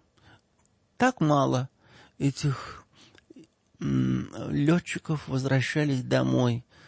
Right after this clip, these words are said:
Они, по существу, были смертниками. Однако никто из них не дрогнул, а некоторые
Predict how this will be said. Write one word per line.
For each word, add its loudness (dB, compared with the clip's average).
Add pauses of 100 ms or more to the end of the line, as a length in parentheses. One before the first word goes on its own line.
(140)
Они, 4
по -6
существу, -4
были 2
смертниками. -2 (520)
Однако 4
никто 4
из 0
них 0
не 4
дрогнул, 2
а 4
некоторые 2